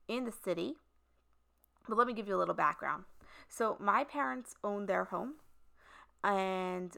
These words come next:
I watched them go through a lot of struggles with that. Their first home was attached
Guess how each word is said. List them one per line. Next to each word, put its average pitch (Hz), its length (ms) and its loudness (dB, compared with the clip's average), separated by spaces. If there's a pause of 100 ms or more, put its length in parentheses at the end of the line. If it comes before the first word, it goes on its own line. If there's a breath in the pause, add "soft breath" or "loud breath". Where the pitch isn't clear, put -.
(120)
I 190 180 8
watched 190 360 2
them 185 300 -4
go 185 140 0
through 185 200 -4
a 175 40 0
lot 175 280 4
of 190 80 -6
struggles 175 400 -2
with 175 160 -10
that. 185 320 2
Their 185 280 -2
first 190 400 -2 (140)
home 185 380 -2 (340 loud breath)
was 185 360 6 (100)
attached - 880 -2